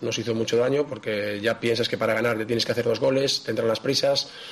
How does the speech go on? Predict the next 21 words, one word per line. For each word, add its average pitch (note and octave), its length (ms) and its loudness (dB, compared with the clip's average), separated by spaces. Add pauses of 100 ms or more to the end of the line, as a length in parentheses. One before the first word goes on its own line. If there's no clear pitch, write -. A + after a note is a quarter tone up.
(360)
te - 80 -2
entra A#2 160 2
la A2 80 2
precipitación, C#3 960 2
te B2 80 -6
equivocas A#2+ 360 0
ya A#2+ 80 2
en A#2 120 0
pases B2+ 260 2
sencillos, C3+ 500 2
pases B2+ 260 0
que A#2+ 140 -2
ves A#2+ 160 2
fáciles, A#2 460 0
pues A#2 160 -4
ya B2+ 100 2
no A#2+ 80 2
los A2+ 100 0
ves A#2 120 2
tan B2 140 0
fáciles C#3+ 520 2